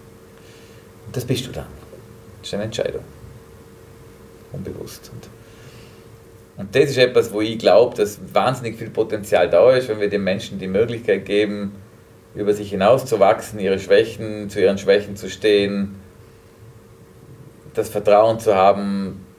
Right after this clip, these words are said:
zu den Kollegen, zum Unternehmen, einfach so sein zu können, wie sie sind,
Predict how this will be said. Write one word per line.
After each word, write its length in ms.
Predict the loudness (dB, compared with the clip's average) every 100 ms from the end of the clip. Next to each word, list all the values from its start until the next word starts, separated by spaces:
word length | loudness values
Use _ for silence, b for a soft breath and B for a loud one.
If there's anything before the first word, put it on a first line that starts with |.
| -14
zu 120 | -8
den 160 | -8
Kollegen, 640 | 0 2 4 4 2 -4 -8
zum 140 | -4
Unternehmen, 960 | -2 0 2 2 2 0 -2 -4 -8 -16 -20 -20 -20 -20 -2
einfach 340 | -2 4 2
so 240 | 4 -2 2
sein 280 | 4 2 0
zu 120 | -4
können, 340 | 2 2 2
wie 100 | -4
sie 160 | -8 -10
sind, 360 | -2 0 0